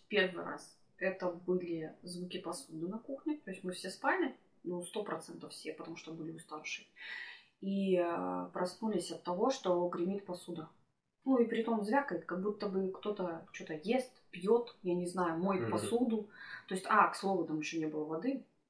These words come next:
Speaker 1: то есть там вообще прекрасно.
Speaker 2: Странно,
Speaker 1: Надо было
Speaker 2: как они
Speaker 1: идти
Speaker 2: моют посуду.
Speaker 1: на колонку, да, таскать, нагревать, то есть, ну, жопа мира, в общем. Э, мы от этого звука проснулись все троём,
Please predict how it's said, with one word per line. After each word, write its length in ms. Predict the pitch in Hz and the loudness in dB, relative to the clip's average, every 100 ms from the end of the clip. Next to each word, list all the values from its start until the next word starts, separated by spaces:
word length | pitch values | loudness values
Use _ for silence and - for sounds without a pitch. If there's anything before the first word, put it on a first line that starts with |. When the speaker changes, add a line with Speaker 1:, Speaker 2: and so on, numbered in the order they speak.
| _ | _
Speaker 1:
то 80 | - | -8
есть 140 | 269 - | -8 -8
там 180 | 135 135 | -14 -14
вообще 260 | 170 - 294 | -8 -4 -2
прекрасно. 480 | - - 151 - 208 | -2 -2 -2 -2 0
Speaker 2:
Странно, 260 | - 107 | 6 8
Speaker 1:
Надо 100 | 110 | 10
было 60 | 170 110 | 8 8
Speaker 2:
как 60 | |
они 160 | 110 107 | 8 10
Speaker 1:
идти 80 | 117 | 12
Speaker 2:
моют 240 | 117 107 | 12 12
посуду. 320 | 127 127 170 185 | 8 8 8 10
Speaker 1:
на 120 | 196 | 10
колонку, 680 | 202 190 220 370 349 269 180 | 12 10 12 12 10 8 6
да, 280 | 175 165 151 | 8 8 6
таскать, 600 | 170 - - 320 302 - | 0 2 10 12 10 8
нагревать, 580 | 190 180 175 247 277 269 | 2 4 8 10 10 8
то 80 | 208 | -2
есть, 160 | 196 | -2
ну, 300 | 233 233 170 | 0 0 0
жопа 280 | 190 202 202 | -2 -2 0
мира, 280 | 185 156 139 | 0 -2 -4
в 80 | 139 | -6
общем. 300 | 135 - - - - - - - - - - - _ _ _ _ | -6 -6 -6 -8 -6 -6 -4 -6 -8 -12 -18 -20 _ _ _ _
Э, 640 | - 185 185 180 180 175 170 - - _ | 0 4 8 10 10 10 6 0 -12 _
мы 160 | 220 240 | 6 8
от 80 | |
этого 220 | 226 220 208 | 6 6 4
звука 280 | 214 214 185 | 4 2 2
проснулись 580 | 185 180 262 311 254 | 2 2 6 8 8
все 140 | - 185 | 2 -2
троём, 500 | 196 180 180 156 - | 2 4 2 -2 -8